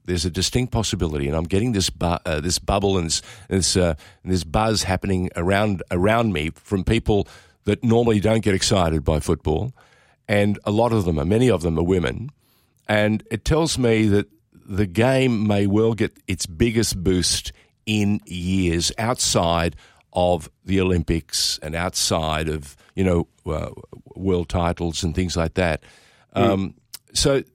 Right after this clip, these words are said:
Speaker 1: I, I think being a co-host with New Zealand, um, they, they could be a catalyst for something quite special.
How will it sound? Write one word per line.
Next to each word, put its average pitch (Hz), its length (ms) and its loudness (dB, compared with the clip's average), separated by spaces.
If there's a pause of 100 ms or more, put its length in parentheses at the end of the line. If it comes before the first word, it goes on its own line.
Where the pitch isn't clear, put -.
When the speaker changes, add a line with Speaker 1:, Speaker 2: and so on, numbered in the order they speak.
(140)
Speaker 1:
I, 127 120 -2 (160)
I 131 160 0
think 160 380 -6 (800)
being 165 420 2
a 113 60 -4
co-host 92 640 2
with 123 340 0
New 101 220 2
Zealand, 101 600 0 (680)
um, 95 480 -2 (440)
they, - 200 -8
they 87 140 -4
could - 280 -4
be 160 140 -4
a - 60 -6
catalyst - 600 -8
for - 80 -12
something 85 400 -6
quite 82 240 -8
special. - 400 -6